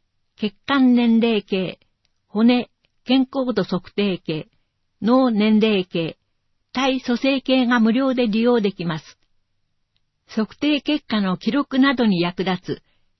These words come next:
健康度見える化手帳を配布しています。保健師や栄養士などが、健康や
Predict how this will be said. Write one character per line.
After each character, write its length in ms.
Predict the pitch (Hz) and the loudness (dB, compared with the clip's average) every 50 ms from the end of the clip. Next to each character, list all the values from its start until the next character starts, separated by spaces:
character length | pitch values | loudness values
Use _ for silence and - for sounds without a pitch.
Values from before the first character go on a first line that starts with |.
| _ | _
健 260 | - - 262 277 277 - | -4 -2 -2 -2 -2 -2
康 220 | - 285 277 247 202 | -2 -2 0 0 0
度 300 | 160 170 151 - - _ - | 0 -2 -4 -4 -8 _ -4
見 180 | 175 190 233 262 | 0 2 2 2
え 60 | 294 | 0
る 100 | 294 262 | -2 -4
化 160 | - 277 269 | -4 -4 -4
手 140 | - 277 262 | -4 -4 -4
帳 260 | - - 226 214 202 | -2 -2 0 0 0
を 100 | 214 254 | 0 -2
配 240 | - - 208 226 214 | -2 -2 -2 -2 -2
布 160 | - 214 220 | -2 -4 -6
し 100 | - - | -4 -2
て 100 | - 180 | -2 -2
い 100 | 175 160 | -2 -2
ま 140 | 151 147 147 | -4 -6 -6
す。 240 | - - - - _ _ _ _ _ _ _ _ _ _ _ _ _ _ _ _ _ | -8 -14 -20 -20 _ _ _ _ _ _ _ _ _ _ _ _ _ _ _ _ _
保 140 | _ - 220 | _ -8 -6
健 240 | - - 294 285 262 | -4 0 2 2 2
師 160 | - - - | 2 0 -2
や 160 | 202 185 175 | -2 -2 -2
栄 240 | 160 - - 240 269 | -2 -2 -2 -2 0
養 180 | 277 294 302 277 | 0 0 -2 -2
士 160 | - - 202 | -2 -2 -2
な 120 | 208 214 208 | -2 -2 -2
ど 100 | 202 185 | -2 -4
が、 200 | 170 160 147 147 _ _ _ _ _ _ _ | -4 -4 -6 -10 _ _ _ _ _ _ _
健 260 | - 247 277 285 262 - | -2 0 0 0 0 -2
康 200 | - 262 262 254 | -2 -2 0 0
や 220 | 233 233 220 190 | 0 0 -2 -6